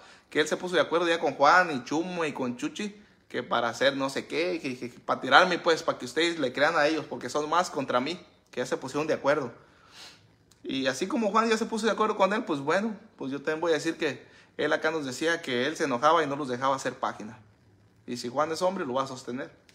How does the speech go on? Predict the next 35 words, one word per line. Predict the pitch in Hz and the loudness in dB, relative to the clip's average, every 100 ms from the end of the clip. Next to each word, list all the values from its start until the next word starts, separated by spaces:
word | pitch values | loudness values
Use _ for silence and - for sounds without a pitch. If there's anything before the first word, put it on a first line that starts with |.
| _ _ _ _ _ _ _ _ | _ _ _ _ _ _ _ _
Así | - 135 151 | -10 -8 -6
nos | 170 160 | -4 -4
decía. | 131 185 240 214 - - | -4 0 0 0 -4 -4
No | 156 | 0
lo | 196 | 2
grabé | 170 151 165 180 | 6 6 6 2
yo | 202 196 | 2 0
por, | 165 143 123 123 - _ _ _ - | 0 -2 -2 -12 -20 _ _ _ -8
no | 147 | -4
lo | 160 | -2
quise | 156 156 | -4 -2
grabar | 147 143 135 | 2 4 2
porque, | 151 127 | -2 -8
pues, | 120 123 - - - _ | -10 -10 -10 -14 -20 _
¿por | 127 123 | -8 -4
qué? | 165 | -6
Si | 165 | -4
nos | 147 | -4
llevamos | 135 147 170 | 0 0 0
bien, | 165 170 | -2 -2
yo | 165 | -2
me | 165 | 0
llevo | 165 | 0
bien | 156 165 | -2 -4
con | 160 147 | -6 -4
mis | 131 | 0
demás | 127 156 160 | 0 2 0
hermanos. | 143 165 151 - - | 2 0 -2 -12 -10
Con | 127 123 | -8 -8
Chuchi | 151 | -10
platicamos, | 147 127 120 139 151 151 | -6 -4 -4 -2 -2 -2
con | 131 | -8
Chuma | 123 151 143 | -4 -4 0
platicamos | 120 117 143 147 | -2 -2 -6 -4
también. | 117 135 139 | -4 -4 -10